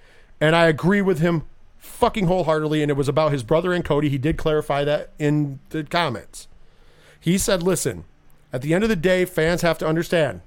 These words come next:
that it's up to the performer if they wanna work or not. There is times where the injury is so severe that we have to be stopped.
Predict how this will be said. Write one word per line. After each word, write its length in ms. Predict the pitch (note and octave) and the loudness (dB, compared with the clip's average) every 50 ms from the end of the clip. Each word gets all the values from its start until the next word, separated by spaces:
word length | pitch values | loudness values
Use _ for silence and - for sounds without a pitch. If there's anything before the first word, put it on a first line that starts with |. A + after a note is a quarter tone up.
| - - | -8 -4
that 100 | - C#3 | -2 -2
it's 160 | D3 C#3+ - - - | -2 -4 -6 -4 -2
up 220 | - F#3 - - | -2 -2 -2 -4
to 200 | - - - G#3 | -6 -4 -2 0
the 80 | G3 G#3 | 0 0
performer 580 | G3+ G3 F3+ - - G#3 A3+ G#3+ D#3+ A#2+ - - - - - - - - - | 0 -2 -4 -2 2 2 4 4 2 0 -4 -8 -16 -20 -20 -20 -18 -4 -2
if 160 | D#3 C3+ - | -2 0 2
they 160 | C#3 E3 F3 | 2 4 4
wanna 300 | F#3+ E3 E3 D#3+ E3 E3 | 4 4 4 4 4 2
work 280 | D3+ C3 C#3 C3 B2+ - | 2 2 0 0 -2 -2
or 100 | C3 B2 | -2 -2
not. 260 | B2 A2+ G#2 E2 - - - - - - - - - - - - | -2 -2 -4 -6 -10 -14 -20 -20 -20 -20 -20 -20 -20 -20 -10 0
There 200 | C#3+ D#3 D#3+ D#3+ | 2 4 4 4
is 80 | D#3+ D3+ | 2 0
times 600 | - - D#3+ D#3 D3+ D#3+ F#3+ A#3 C#4 C4+ - - - - - | 0 0 0 2 2 2 2 0 0 -2 -4 -8 -12 -4 -2
where 120 | C#3 D#3+ | 0 0
the 220 | D3+ D#3 D#3+ F3 | 2 2 2 2
injury 260 | F#3+ G3 G#3 A#3 A3+ G#3 | 2 2 2 2 2 0
is 80 | F3+ | 0
so 180 | - - G#3 B3 | 2 0 0 0
severe 560 | A3 - B3+ G3+ C4+ D4 B3+ F#3 C3 G2+ F#2 - - - - - - - - - | 0 -2 -2 0 2 2 2 2 0 -2 -6 -12 -20 -20 -20 -20 -20 -20 -8 -4
that 120 | D#3 D#3 D3+ | -2 0 2
we 180 | E3+ F#3+ F3 | 2 2 2
have 200 | D3+ E3 E3 D#3+ - | 2 2 0 0 -2
to 60 | E3+ | -2
be 120 | E3+ E3+ | -2 -2
stopped. 460 | - - D#3+ C3 - - - - - | 0 0 0 0 -2 -6 -14 -20 -20